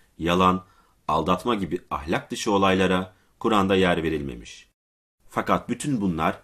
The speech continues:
peygamberin ağzından hadis olarak gelmişler. Verdiğimiz örnekte görüldüğü gibi onda ne kralın ne de ülkenin adı var. İbrahim karısının kardeşi olduğunu söylüyor.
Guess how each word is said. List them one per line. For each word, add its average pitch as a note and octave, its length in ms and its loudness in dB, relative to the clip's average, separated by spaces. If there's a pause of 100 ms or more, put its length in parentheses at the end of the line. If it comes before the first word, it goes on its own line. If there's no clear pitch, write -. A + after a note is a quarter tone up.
peygamberin F#2 680 2
ağzından F#2+ 540 0
hadis B2 400 -6
olarak E2+ 340 0
gelmişler. C#2+ 560 -6 (640)
Verdiğimiz E2+ 600 0
örnekte F2+ 380 2
görüldüğü D#2 500 0
gibi D#2 340 -4 (260)
onda F2+ 420 0
ne E2 260 -4
kralın F#2+ 480 0 (140)
ne A#2+ 160 2
de A#2 80 4
ülkenin G2 400 2
adı D#2+ 220 -2
var. - 300 -10 (460)
İbrahim E2 560 -2 (100)
karısının F#2 480 0
kardeşi B2 520 2
olduğunu A#2 300 4
söylüyor. C#2+ 600 -4